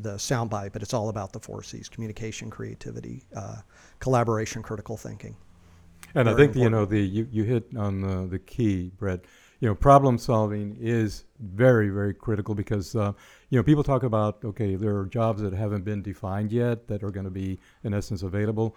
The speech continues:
Speaker 2: And the key, again, is if kids know how to problem solve, then they're gonna be able to address whatever, you know, the issues. And they're gonna be dealing with much more complexity than we dealt with, with, uh, some of the issues that we see now globally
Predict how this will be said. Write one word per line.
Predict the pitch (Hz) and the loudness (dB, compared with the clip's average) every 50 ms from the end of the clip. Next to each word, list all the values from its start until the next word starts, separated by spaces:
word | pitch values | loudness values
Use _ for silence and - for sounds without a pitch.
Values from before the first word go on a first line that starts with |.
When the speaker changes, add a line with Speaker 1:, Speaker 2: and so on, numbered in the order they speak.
| - - - _ _ _ - | -12 -20 -20 _ _ _ -8
Speaker 2:
And | - 120 113 107 | -4 -2 0 0
the | 104 | 0
key, | - - 131 127 120 | 0 0 2 2 2
again, | 104 107 104 101 98 | 2 2 0 0 -2
is | 101 98 - - | -4 -6 -6 -10
if | 90 - | -12 -4
kids | - 135 143 151 151 - - | 2 2 2 2 2 -4 -6
know | 123 110 110 113 | -4 -2 -2 -2
how | 107 120 | -2 -4
to | 104 | -6
problem | - - 101 101 110 127 127 | -6 -4 -6 -4 -4 -6 -6
solve, | - - 139 139 147 - _ _ _ _ _ _ _ _ - | -6 -6 -6 -6 -6 -10 _ _ _ _ _ _ _ _ 0
then | 113 113 110 107 104 104 | 2 4 4 4 4 4
they're | 98 110 110 | 2 2 2
gonna | 110 117 113 104 | 2 2 0 0
be | 92 110 107 | 0 2 0
able | 107 101 104 | 2 0 -2
to | 92 - - 101 95 95 95 101 127 | -4 -4 -4 -4 -2 -2 -4 -2 -4
address | 110 98 - 117 110 107 101 - - | -4 -4 0 2 2 2 0 -2 -4
whatever, | 101 92 95 107 113 131 139 143 143 131 135 - | -4 -2 0 0 2 2 2 2 2 0 -6 -8
you | - 117 113 | -4 -2 -2
know, | 107 104 101 98 | 0 0 -2 -2
the | 98 104 - - 165 | -2 -4 -4 -4 -2
issues. | 139 120 - - 117 101 | -2 -2 0 0 0 2
And | 117 117 123 | 2 4 4
they're | 151 151 | 4 4
gonna | 160 165 | 4 2
be | 143 147 | 0 0
dealing | 127 127 139 147 143 127 | 0 2 2 2 2 2
with | 104 107 98 - | 0 -2 -2 -2
much | 107 98 101 107 120 131 127 - - - | -4 -2 0 0 0 -2 -2 -6 -10 -8
more | 117 110 113 113 113 | -6 -4 -2 -2 -4
complexity | 113 - - 104 92 - - - - 139 160 156 - - 123 110 98 98 98 92 - - - _ _ - | -4 -4 -6 -8 -8 -8 -8 -2 2 2 2 2 0 -4 -4 -2 -2 -2 -2 -4 -6 -12 -20 _ _ -8
than | - 110 98 98 95 | -4 -2 -2 0 2
we | 104 139 180 | 4 4 4
dealt | 151 117 120 104 98 101 - 113 | 4 4 2 0 0 -2 -4 -4
with, | 95 98 101 101 101 - - _ _ _ _ | -4 -2 -2 -2 -2 -4 -10 _ _ _ _
with, | - 113 104 95 - - 117 | -4 -2 -2 -2 -2 -2 -2
uh, | 104 98 95 | 0 0 -2
some | 90 - 117 110 | -2 -2 0 0
of | 107 | 0
the | 101 98 104 | 2 2 2
issues | 117 113 - 127 107 90 | 2 0 0 -2 -2 -2
that | 90 104 95 | -2 -4 -2
we | 92 104 | -2 -4
see | 95 - 120 107 | -4 -2 -2 -2
now | 101 104 101 95 | -2 -2 -4 -4
globally | 92 90 98 101 117 127 127 135 143 147 | -4 -2 -2 0 0 0 0 0 0 -2